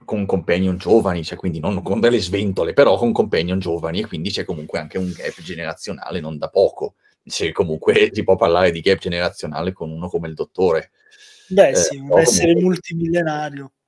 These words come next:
Speaker 1: mm, siamo sempre lì a guardare l'aspetto delle persone <laughs> o dei, degli alieni, perché ci interessa anche quello. Eh, ricordiamolo, la rigenerazione dell'undicesimo dottore avviene grazie ai signori del tempo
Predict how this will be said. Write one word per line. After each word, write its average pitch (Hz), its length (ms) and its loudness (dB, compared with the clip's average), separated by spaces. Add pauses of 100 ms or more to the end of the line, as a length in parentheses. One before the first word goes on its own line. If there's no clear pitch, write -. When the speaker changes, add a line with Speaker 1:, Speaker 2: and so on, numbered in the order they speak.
(160)
Speaker 1:
mm, 82 220 -8
siamo 82 240 -2
sempre 85 360 0
lì 80 240 -2
a 78 640 -4
guardare 78 360 -4
l'aspetto 76 500 -4
delle 78 200 -8
persone - 520 -6
<laughs> - 0 -
o 82 140 -4
dei, 80 380 -4
degli 92 240 -4
alieni, 78 360 -4
perché 65 540 -8
ci - 100 -16
interessa 73 400 -2
anche 80 160 -6
quello. 67 420 0 (840)
Eh, 82 320 8
ricordiamolo, 85 840 4
la 85 340 0
rigenerazione 98 760 2
dell'undicesimo 92 580 0
dottore 90 380 4
avviene 92 300 0
grazie 80 340 0
ai 95 60 0
signori 80 320 -4
del 78 140 -4
tempo - 480 -10